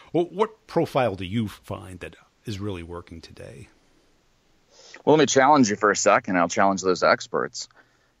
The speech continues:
Speaker 2: Do those, I'm a big believer that words matter and they're precious. You know, and I, I believe the idea, I can't remember who said it, but I believe in the quote, "If I had more time, I'd have written you a shorter letter."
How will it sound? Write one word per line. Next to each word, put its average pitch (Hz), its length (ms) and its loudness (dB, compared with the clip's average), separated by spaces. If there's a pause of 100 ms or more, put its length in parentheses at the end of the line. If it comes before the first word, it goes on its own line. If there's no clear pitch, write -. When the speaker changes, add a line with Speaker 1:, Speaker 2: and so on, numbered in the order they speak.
(300)
Speaker 2:
Do 131 240 6
those, 117 380 4 (240)
I'm 98 200 -6
a 120 40 -2
big 143 220 2
believer 107 440 -2
that 71 140 -4
words 92 400 -4
matter 76 380 0 (380)
and 95 140 -4
they're 90 100 0
precious. - 800 -4 (500)
You 90 80 -10
know, 90 80 -4
and 90 100 -2
I, 90 280 -2 (220)
I 90 100 -6
believe 107 420 0
the 110 120 6
idea, 101 480 2
I 92 80 0
can't - 180 -8
remember 92 220 -8
who 95 80 -10
said 98 300 2
it, 90 80 0
but 90 100 -4
I 87 40 -2
believe 101 260 -8
in 98 80 -10
the 90 100 -6
quote, 98 320 2
"If 92 100 -6
I 80 60 0
had 101 220 0
more 92 160 -4
time, 95 340 -4
I'd 87 60 0
have 82 140 -6
written 90 240 -6
you 85 120 -12
a 85 60 -10
shorter 80 340 -4
letter." 71 300 -4